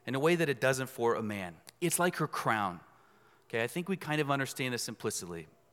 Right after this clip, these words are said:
If you think about anybody losing their hair to chemo, it's a tragedy, okay? A tragedy. If I had cancer and I had chemo and I lost my hair,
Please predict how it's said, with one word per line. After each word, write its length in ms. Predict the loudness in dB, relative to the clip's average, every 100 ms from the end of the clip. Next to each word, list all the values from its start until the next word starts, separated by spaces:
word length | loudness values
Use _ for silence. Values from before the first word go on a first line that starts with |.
| _ _ -20 _ _ _ _ _ _ _
If 140 | -4 -2
you 80 |
think 180 | 0 2
about 440 | 6 8 8 4 -2
anybody 440 | -2 0 2 2 2
losing 400 | -2 -2 -2 0
their 120 | 0
hair 200 | 0 -2
to 100 | -2
chemo, 520 | -6 -2 0 0 -2 -8 _ _ _ _ _ _
it's 140 | -10 -8
a 40 |
tragedy, 560 | -6 -4 -4 -4 -10 -14 -20 -20 -20 _ _
okay? 260 | -6 -6 -6 -10
A 80 | -10
tragedy. 500 | -8 -6 -6 -6 -8
If 100 | -4
I 80 | -2
had 120 | -2
cancer 460 | -6 -8 -8 -10 -12 -20 -20 _ _ _ _ _ _
and 120 | -12
I 20 |
had 240 | -6 -6 -6
chemo 200 | -6 -4
and 40 |
I 80 | -2
lost 300 | -2 -2 -4
my 100 | -6
hair, 200 | -6 -6